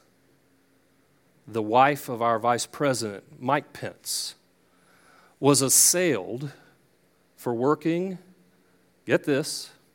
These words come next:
as a Christian school teacher. It was all over the news that she affirmed classic Christian doctrine and ethics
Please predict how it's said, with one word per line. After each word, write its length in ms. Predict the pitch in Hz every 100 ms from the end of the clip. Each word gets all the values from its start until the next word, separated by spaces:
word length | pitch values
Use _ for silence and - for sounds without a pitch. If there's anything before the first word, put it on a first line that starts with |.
| _ _ _ - _ -
as 160 | 120 120
a 60 |
Christian 460 | - 147 143 - 147
school 320 | - 127 120
teacher. 440 | - 110 - 82 - _ _ _ _ _ _ _ _ _ _ _ _ _ _ _ _ _ _ - - _ _
It 80 | -
was 160 | 139 139
all 240 | 143 160
over 140 | 175 190
the 100 | 196
news 400 | 139 127 160 -
that 160 | 131
she 380 | - - 170 190
affirmed 800 | 180 143 - 175 233 147 123 226 - - _ _ _ -
classic 840 | - 147 175 220 - 262 247 -
Christian 600 | - 175 196 - 202 196
doctrine 560 | 139 135 202 - 233 233
and 300 | - 233 269
ethics 720 | - 247 - 156 - - -